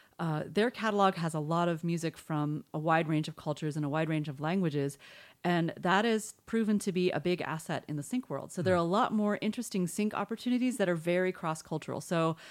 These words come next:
Speaker 1: I am a, um, coffee company based in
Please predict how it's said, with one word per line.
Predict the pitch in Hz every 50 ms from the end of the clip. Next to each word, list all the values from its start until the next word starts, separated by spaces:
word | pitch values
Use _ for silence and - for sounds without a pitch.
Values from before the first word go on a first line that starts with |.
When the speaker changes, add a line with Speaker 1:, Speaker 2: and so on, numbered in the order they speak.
| - - - - - _
Speaker 1:
I | - 156 170 180
am | 190 - - 165 175 170 170 165 165 165 - -
a, | - 170 165 165 165 156 156 156 156 156 - - - - - _ _ -
um, | - 170 165 160 147 156
coffee | 156 - - 202 185 180 - 226
company | - - 208 190 - 214 208 208
based | 202 170 175 170 170 - -
in | 165 156